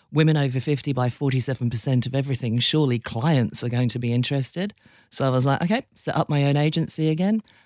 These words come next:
and found I was as invisible and irrelevant to clients as I was to agencies. So I went, "Okay, well, if I can't get an,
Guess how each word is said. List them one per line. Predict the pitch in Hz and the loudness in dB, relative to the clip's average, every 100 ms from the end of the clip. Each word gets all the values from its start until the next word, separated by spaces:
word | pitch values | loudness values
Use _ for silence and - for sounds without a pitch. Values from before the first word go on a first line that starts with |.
| - | -4
and | 165 160 | 0 0
found | - 170 170 160 | 2 4 4 4
I | 156 | 4
was | 151 143 | 2 2
as | 151 147 143 | 0 0 0
invisible | 143 160 165 170 165 | 2 2 2 2 2
and | 160 | 4
irrelevant | 156 160 160 151 160 - | 4 2 2 2 0 -4
to | |
clients | - 170 180 180 - | -6 0 0 0 -2
as | 151 | -2
I | 156 | 0
was | 151 151 - | 2 0 0
to | 151 | 0
agencies. | 151 156 156 - 80 - - - _ _ _ _ _ | 0 0 -2 -6 -10 -12 -16 -20 _ _ _ _ _
So | - 165 | -4 2
I | 160 | 4
went, | 160 160 180 | 4 2 0
"Okay, | 180 175 240 147 | 0 0 0 0
well, | 156 | 0
if | 151 | 2
I | 160 | 2
can't | 196 196 | 2 2
get | 180 | 0
an, | - | 0